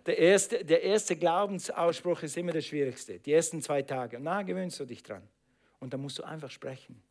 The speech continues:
Okay, dein Glaube hat schon mal funktioniert, weißt du das?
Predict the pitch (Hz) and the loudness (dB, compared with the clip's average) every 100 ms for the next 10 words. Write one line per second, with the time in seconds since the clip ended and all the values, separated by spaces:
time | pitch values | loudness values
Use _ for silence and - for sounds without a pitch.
0 | _ _ _ _ _ _ _ _ - - | _ _ _ _ _ _ _ _ -2 4
1 | 151 117 104 _ _ _ _ _ 156 175 | 4 4 -2 _ _ _ _ _ 2 4
2 | 196 185 160 165 196 202 160 175 - 180 | 4 2 2 2 2 2 2 0 -2 -2
3 | 151 135 160 139 151 143 123 143 165 160 | -2 -2 -4 -4 -4 -4 -2 0 -2 -2
4 | 185 175 190 - | -4 -4 -4 -8